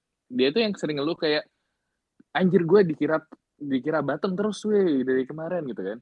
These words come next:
Dan sebenarnya gini loh, eh, bagi teman-teman yang gay juga yang kebetulan lagi dengerin, kalian explore dikit lah tentang masalah posisi. Sub-, maksudnya gini, kalian jangan, sebelum kalian coba jadi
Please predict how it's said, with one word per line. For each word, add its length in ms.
Dan 240
sebenarnya 320
gini 160
loh, 160
eh, 480
bagi 320
teman-teman 380
yang 220
gay 240
juga 320
yang 240
kebetulan 320
lagi 160
dengerin, 400
kalian 300
explore 340
dikit 320
lah 160
tentang 320
masalah 240
posisi. 460
Sub-, 320
maksudnya 320
gini, 240
kalian 320
jangan, 260
sebelum 560
kalian 340
coba 300
jadi 240